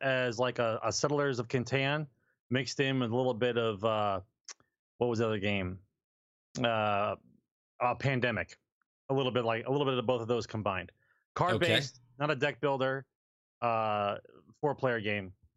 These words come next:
Speaker 1: This is a board game.
Speaker 2: Interesting. Interesting. The last board game I wanna talk about is Clue.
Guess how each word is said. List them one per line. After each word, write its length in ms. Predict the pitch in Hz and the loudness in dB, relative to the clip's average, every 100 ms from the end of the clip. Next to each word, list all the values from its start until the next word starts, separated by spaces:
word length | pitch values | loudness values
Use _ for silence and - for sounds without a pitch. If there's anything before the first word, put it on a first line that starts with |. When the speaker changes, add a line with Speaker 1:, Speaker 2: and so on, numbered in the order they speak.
| _ _ _ _ _ - | _ _ _ _ _ -12
Speaker 1:
This 140 | - | -8
is 40 | 120 | -8
a 60 | |
board 220 | 98 101 87 | -4 -4 -4
game. 160 | 80 - - _ _ _ _ _ _ - | -10 -14 -18 _ _ _ _ _ _ -8
Speaker 2:
Interesting. 440 | 135 104 - 90 85 _ _ _ _ _ 143 - _ - - - _ _ _ | -6 -4 -2 -4 -8 _ _ _ _ _ -16 -16 _ -6 -6 -6 _ _ _
Interesting. 560 | 113 98 92 - 92 90 - - - - - _ _ _ _ _ _ - | -2 -2 -2 -2 -4 -6 -14 -20 -20 -20 -20 _ _ _ _ _ _ -2
The 100 | 180 | 2
last 340 | 180 190 240 - | 4 4 2 4
board 200 | 185 143 | 4 6
game 120 | 143 | 4
I 40 | |
wanna 180 | 127 120 | 4 4
talk 240 | 127 117 117 | 4 4 4
about 320 | 117 135 - _ _ _ _ _ _ _ _ _ - | 4 2 -2 _ _ _ _ _ _ _ _ _ -2
is 240 | 147 143 131 | 2 4 2
Clue. 440 | - 202 240 98 | 2 4 4 0